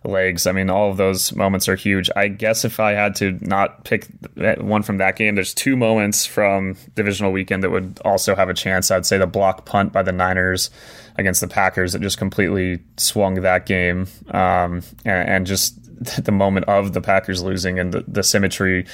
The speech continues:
And we'll see if Rodgers stays. And, uh, um, as we talked about last week, I, s-, I still think ultimately if he wants to win a Super Bowl, he's not gonna find a better place. But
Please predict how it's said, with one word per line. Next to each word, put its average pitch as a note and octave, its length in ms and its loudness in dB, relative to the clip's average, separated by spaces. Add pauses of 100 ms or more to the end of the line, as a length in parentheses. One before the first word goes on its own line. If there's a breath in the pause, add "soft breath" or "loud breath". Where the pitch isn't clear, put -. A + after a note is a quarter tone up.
(320 loud breath)
And F2+ 100 -4
we'll F2+ 80 0
see A2+ 260 4
if - 160 -2
Rodgers F2+ 340 2
stays. F2 340 0
And, F2 120 -6
uh, - 480 -4
um, F2+ 380 0 (180)
as G2 180 -2
we F#2+ 80 -2
talked F#2 240 0
about - 140 -2
last F#2 240 2
week, F#2+ 140 -4
I, F#2+ 40 6
s-, - 260 -2
I - 40 -10
still - 220 2
think F#2 360 -2
ultimately F#2+ 580 2
if - 140 -8
he F#2+ 80 -4
wants F2+ 220 -2
to G2 60 -6
win F#2 100 -4
a F2+ 40 -4
Super F#2+ 260 -6
Bowl, F2+ 160 -2
he's F2+ 160 -6
not G2 260 -2
gonna F#2+ 100 -8
find F#2 180 -2
a F2 40 -4
better F2+ 220 -2
place. F#2 320 -2
But F2 220 0